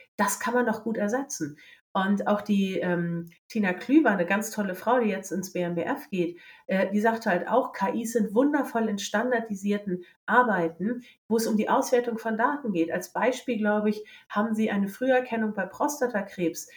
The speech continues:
die Effizienz von zehn auf über neunzig Prozent erhöht durch eine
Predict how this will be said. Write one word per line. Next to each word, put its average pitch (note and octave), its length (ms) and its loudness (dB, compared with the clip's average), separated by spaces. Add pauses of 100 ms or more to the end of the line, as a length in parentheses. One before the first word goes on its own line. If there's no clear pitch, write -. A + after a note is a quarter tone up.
(140)
die D4+ 100 0
Effizienz B3+ 600 -2
von G#3 240 -2
zehn C#4 340 0
auf G#3+ 100 -4
über G#3+ 200 0
neunzig A#3+ 420 -2
Prozent G#3+ 400 -6
erhöht A3 480 -2
durch D4 400 2
eine A#3 380 0